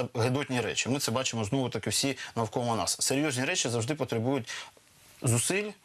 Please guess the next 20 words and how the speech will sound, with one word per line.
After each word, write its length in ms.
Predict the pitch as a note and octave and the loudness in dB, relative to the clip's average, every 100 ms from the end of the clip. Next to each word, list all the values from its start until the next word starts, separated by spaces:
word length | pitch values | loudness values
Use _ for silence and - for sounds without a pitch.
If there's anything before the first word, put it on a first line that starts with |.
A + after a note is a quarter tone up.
| - | -2
іноді 300 | B2+ C3 G#2+ | 2 2 2
надзусиль, 560 | A2+ E3 E3 E3+ F3+ F3 | 2 0 -2 -2 0 2
і 80 | |
вони 200 | A#2 B2+ | 2 0
потребують 460 | C#3+ C3 A#2 A#2+ A2+ | 0 0 2 2 2
часу, 600 | - D#3+ F3 - E3+ E3+ - - - - | 2 0 -2 0 0 0 -2 -8 -8 -2
е, 40 | A#2 A#2+ A2+ A2 G#2+ G2+ F#2+ - | 0 2 2 2 2 0 -2 -4
вони 280 | - A#2 C3+ | 0 2 2
потребують 520 | B2+ B2 A#2+ C3 B2 | 0 -2 0 2 0
такого 400 | A#2 C3 A#2+ A2+ F2+ | -2 0 2 2 0
відношення 680 | A2 A#2 C3 A2+ A#2 A2+ G#2+ | 0 2 4 2 0 0 0
смиріння 600 | - - B2+ C#3+ F#3 F3 | 0 2 2 2 0 -2
до 100 | D#3 | 0
деяких 400 | D3 D3+ C#3 C#3 | 0 0 -2 -4
речей, 380 | C#3 - C#3 C3+ - - - - | -2 -2 -2 -4 -6 -10 -10 -8
і 600 | - C3+ C#3+ C#3+ C#3 C3+ B2 A2+ - - | 0 2 2 2 0 0 -2 -4 -8 -2
тільки 240 | C#3+ C3 | -2 0
після 240 | A#2 - | -2 0
цього 260 | A2+ D3+ C#3 | 0 0 0
буде, 640 | A2 A#2 A#2 A#2 A2+ A2 | 0 2 2 2 2 0